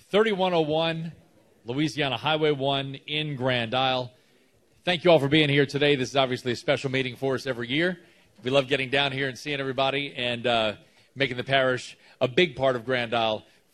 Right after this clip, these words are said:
for at least this day and then through the weekend for the Tarpon Rodeo. Want to recognize some people who are here, and if I leave anybody out, then stand up and tell me I left you out. But I think we got everybody. Some of our elected officials who have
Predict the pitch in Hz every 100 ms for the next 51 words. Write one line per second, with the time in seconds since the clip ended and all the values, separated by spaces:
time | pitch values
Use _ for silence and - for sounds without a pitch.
0 | - 123 120 123 - 127 - 123 120 113
1 | 113 120 113 110 113 104 110 101 98 120
2 | 107 104 110 104 98 85 _ _ - _
3 | 143 170 165 156 151 147 143 - 135 170
4 | 156 131 139 120 - 208 208 208 202 _
5 | _ _ _ 123 117 127 131 127 117 120
6 | 117 160 175 190 - - - 123 117 107
7 | - 139 117 120 117 110 127 110 104 107
8 | - 113 95 104 101 160 120 120 110 107
9 | 104 98 95 - 143 127 120 139 - 135
10 | - 147 - 135 - 143 127 123 110